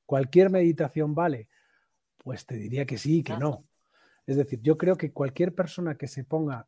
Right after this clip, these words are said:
en camino hacia lo espiritual es interesante, ¿vale? A partir de ahí, lo que te diría que una de las, eh, grandes tentaciones y una de las cosas que, que ha traído la New Age,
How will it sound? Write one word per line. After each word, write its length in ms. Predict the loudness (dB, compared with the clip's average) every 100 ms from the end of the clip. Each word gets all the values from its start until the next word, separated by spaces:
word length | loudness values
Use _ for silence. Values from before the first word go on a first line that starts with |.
| _
en 200 | -12 -10
camino 580 | -8 -4 -2 -2 -6 -12
hacia 280 | -14 -12 -12
lo 60 | -12
espiritual 680 | -10 -10 -8 -4 -2 -2 -6 _ _ _ -8
es 220 | -6 -6
interesante, 680 | -12 -12 -14 -16 -18 -20 _ _ _ _ -18 -18
¿vale? 300 | -4 -2 -2 -10 _ _
A 40 | _
partir 260 | -6 0
de 60 | 4
ahí, 300 | 4 4 -2 -16 -20 -20 -20 -18 0
lo 120 | 4
que 120 | 6
te 120 | 6
diría 380 | 6 8 6 4
que 220 | 2 -2 0
una 240 | 0 2
de 80 | 2
las, 320 | 0 -2 -6
eh, 340 | -10 -10 -8 -10
grandes 560 | -2 0 0 -2 -4 -2
tentaciones 680 | -4 -4 -8 -2 -2 -2 -4
y 40 |
una 120 | -4
de 60 | -4
las 160 | -6 -8
cosas 380 | -10 -8 -10
que, 240 | -10 -12 -12 _ _ _ _
que 100 | -6
ha 40 |
traído 300 | 0 0 2
la 140 | -2 -4
New 240 | -4 -2
Age, 360 | -2 -4 -6